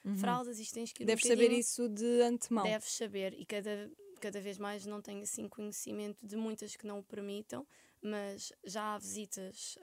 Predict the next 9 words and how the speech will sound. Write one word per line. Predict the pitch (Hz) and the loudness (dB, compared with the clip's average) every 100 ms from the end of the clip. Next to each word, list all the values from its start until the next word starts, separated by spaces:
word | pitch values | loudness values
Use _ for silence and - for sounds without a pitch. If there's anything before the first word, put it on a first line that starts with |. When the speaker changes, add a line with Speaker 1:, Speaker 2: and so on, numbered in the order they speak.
| 196 190 190 | -4 -2 -2
Speaker 2:
hum, | 185 185 185 | -2 -4 -6
desde | 196 196 185 190 196 196 | -6 -8 -6 -6 -4 -4
instituições | 190 - - 180 202 | -6 -8 -8 -8 -10
públicas | - 220 202 196 190 190 - - _ | -8 -10 -8 -8 -8 -8 -12 -16 _
a | 202 | -8
privadas, | 202 208 185 190 208 240 | -4 -4 -4 -6 -6 -10
visitas | 359 214 226 233 | -10 -12 -8 -6
à | 226 | -6
maternidade, | 226 226 233 233 226 226 254 | -6 -8 -6 -6 -4 -4 -6